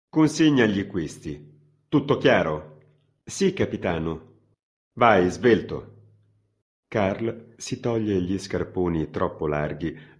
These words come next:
rimanendo a piedi nudi sul nevischio. Saetta come una lepre attraverso l'accampamento,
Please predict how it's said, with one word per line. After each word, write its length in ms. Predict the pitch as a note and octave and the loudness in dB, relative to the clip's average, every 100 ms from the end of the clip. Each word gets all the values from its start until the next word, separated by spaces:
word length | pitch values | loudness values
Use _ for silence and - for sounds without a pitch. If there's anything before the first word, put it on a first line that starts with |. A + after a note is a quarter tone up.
| _ | _
rimanendo 760 | C#3 A2 G#2+ G#2+ G#2 G2 F2+ | -4 0 2 2 0 0 0
a 120 | F2+ | 0
piedi 340 | - G#2 F#2 F#2 | -2 -4 -4 -2
nudi 320 | F2+ F2+ F2+ | -2 -2 -6
sul 220 | - F2 | -6 -6
nevischio. 680 | D#2 C#2+ D2 C#2+ - D2 - - _ _ _ _ | -4 -4 -6 -8 -8 -8 -8 -20 _ _ _ _
Saetta 600 | - F#2+ E2+ E2+ - D#2 | -6 -2 0 -2 -4 -6
come 260 | - D2 D2 | -6 -4 -2
una 280 | D2 C#2+ C#2 | -2 -4 -6
lepre 520 | D2+ D#2 - E2+ D#2+ | -6 -6 -6 -6 -4
attraverso 680 | D2+ E2+ D#2+ D#2+ D#2+ - E2 | -6 -6 -6 -4 -6 -6 -6
l'accampamento, 1000 | D2 - D#2 D2+ D#2+ E2+ D#2+ D#2+ D#2+ | -6 -6 -6 -4 -2 -2 -2 -2 -4